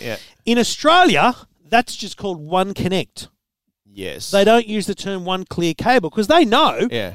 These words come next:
Speaker 2: the A triple C says, "It's not clear.
Speaker 1: It's not clear.
Speaker 2: It's not clear."
Speaker 1: Really?
Speaker 2: Someone will go, "It's not clear."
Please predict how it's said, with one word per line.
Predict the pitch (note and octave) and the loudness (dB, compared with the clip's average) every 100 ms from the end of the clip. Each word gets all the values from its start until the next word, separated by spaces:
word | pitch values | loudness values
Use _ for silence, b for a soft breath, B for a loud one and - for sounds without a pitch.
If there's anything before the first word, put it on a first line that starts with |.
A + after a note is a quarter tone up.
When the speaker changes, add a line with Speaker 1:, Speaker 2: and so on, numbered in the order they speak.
| - | -2
Speaker 2:
the | A3 | 2
A | D4 | 2
triple | - G#3 | 0 -6
C | F#3 A3 G#3 | -2 0 2
says, | G#3 | 0
"It's | A#3+ | 0
not | G4 D4+ C4+ | 0 0 0
clear. | D#4+ D#4 E4 F4+ | 0 2 2 2
Speaker 1:
It's | A#3+ | 2
not | C3+ - | -2 -6
clear. | B2 G#2 | -6 -4
Speaker 2:
It's | C#4+ D#4 G#4 | -2 -4 2
not | E4 E4 | 2 2
clear." | - D#4+ D#4+ F4 F#4 E4 | 0 0 2 2 4 4
Speaker 1:
Really? | A#3 | 2
Speaker 2:
Someone | - C#4 C#4 | 2 2 2
will | C4+ | 0
go, | D4+ F4 | 2 0
"It's | - - | -2 0
not | A#4+ A4+ - | 2 2 -2
clear." | F#4 E4+ F#4 F#4+ E4+ F#3 | 0 2 2 2 2 0